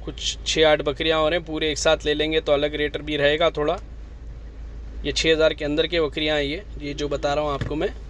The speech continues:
पाँच हज़ार आठ सौ रुपये की उम्मीद जताई जा रही है।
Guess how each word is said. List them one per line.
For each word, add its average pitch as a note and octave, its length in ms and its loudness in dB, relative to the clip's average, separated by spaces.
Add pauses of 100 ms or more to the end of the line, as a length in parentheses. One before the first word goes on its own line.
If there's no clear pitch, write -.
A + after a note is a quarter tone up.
(1400)
पाँच C#3+ 220 0
हज़ार D3+ 180 6
आठ C#3+ 180 0
सौ D3 120 -2
रुपये D3 180 -8
की D3 120 -8
उम्मीद D3 220 -4
जताई D3 320 2
जा C#3+ 140 2
रही C#3 200 0
है। G3+ 100 -6